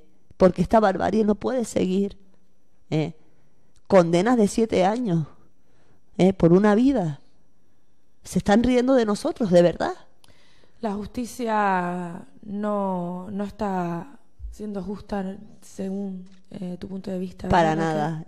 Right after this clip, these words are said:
Speaker 1: Yo considero que, vamos a ver, eh, como dice un dicho
Speaker 2: Y las
Speaker 1: que
Speaker 2: familias
Speaker 1: conozco
Speaker 2: se sienten desamparadas cuando ocurre a-,
Speaker 1: Por
Speaker 2: algo
Speaker 1: supuesto, por
Speaker 2: así.
Speaker 1: supuesto, porque vamos a ver, eh, no es normal que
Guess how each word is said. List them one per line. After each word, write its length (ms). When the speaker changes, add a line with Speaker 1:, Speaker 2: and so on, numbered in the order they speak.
Speaker 1:
Yo 180
considero 600
que, 100
vamos 260
a 120
ver, 320
eh, 800
como 280
dice 340
un 160
dicho 160
Speaker 2:
Y 40
las 120
Speaker 1:
que 60
Speaker 2:
familias 500
Speaker 1:
conozco 80
Speaker 2:
se 120
sienten 360
desamparadas 720
cuando 380
ocurre 680
a-, 220
Speaker 1:
Por 160
Speaker 2:
algo 300
Speaker 1:
supuesto, 340
por 120
Speaker 2:
así. 180
Speaker 1:
supuesto, 480
porque 240
vamos 260
a 60
ver, 300
eh, 420
no 120
es 40
normal 520
que 280